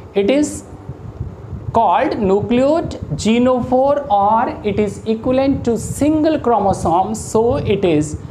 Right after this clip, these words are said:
named prochromosome. Dear students, this D N A, naked D N A,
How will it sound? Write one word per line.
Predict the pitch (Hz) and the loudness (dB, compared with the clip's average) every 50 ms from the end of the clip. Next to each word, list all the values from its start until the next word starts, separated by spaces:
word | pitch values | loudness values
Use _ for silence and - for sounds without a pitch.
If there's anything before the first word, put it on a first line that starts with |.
| - - - - - - - - - - 160 160 | -8 -8 -8 -10 -8 -8 -10 -10 -10 -10 -6 -2
named | 185 214 226 202 196 233 254 - - - - | 0 0 2 2 0 -2 -2 -6 -8 -8 -2
prochromosome. | - 196 175 170 165 - - 156 143 139 135 131 123 - - - - - - - - - - - - - - - 120 127 | 0 2 2 2 0 0 0 0 0 0 0 -4 -6 -8 -10 -12 -12 -12 -14 -14 -16 -14 -12 -10 -10 -10 -10 -8 -4 -2
Dear | 156 190 175 | 0 0 0
students, | - - 247 277 269 285 277 277 277 269 - | 0 0 -2 0 0 0 0 2 0 0 0
this | - 254 262 233 240 226 | 0 2 2 2 0 0
D | 190 190 226 220 220 | 0 2 2 4 4
N | 214 196 196 | 4 4 2
A, | 185 170 165 151 135 127 - - - - - - - - - - - - | 2 2 2 0 -2 -4 -6 -8 -12 -16 -16 -18 -20 -20 -20 -14 -10 -4
naked | 160 185 240 269 - 262 247 226 | -2 0 0 0 0 2 2 2
D | - 190 185 | 4 2 2
N | 170 156 143 | 2 0 0
A, | 139 131 131 | -4 -6 -8